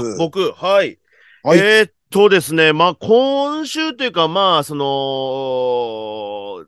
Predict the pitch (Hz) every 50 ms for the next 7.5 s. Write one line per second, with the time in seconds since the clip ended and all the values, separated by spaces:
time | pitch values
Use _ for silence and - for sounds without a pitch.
0 | _ _ 202 208 170 147 135 - _ _ 202 220 233 240 240 180 226 240 240 226
1 | 180 160 131 147 147 135 123 - _ _ - 175 165 151 _ _ 165 156 156 151
2 | - 160 - - 127 110 90 73 _ _ _ _ _ _ _ _ _ _ - -
3 | - 135 147 - 175 190 196 190 190 196 196 196 190 190 190 196 196 196 190 190
4 | 190 190 185 - - _ _ _ _ - 214 202 185 165 170 202 240 226 - _
5 | 208 185 175 - - _ 214 226 233 214 160 143 123 - - 190 185 - 214 175
6 | 156 - _ - - 214 254 254 226 269 262 269 269 277 269 269 269 262 269 277
7 | 277 269 269 262 269 269 262 262 269 262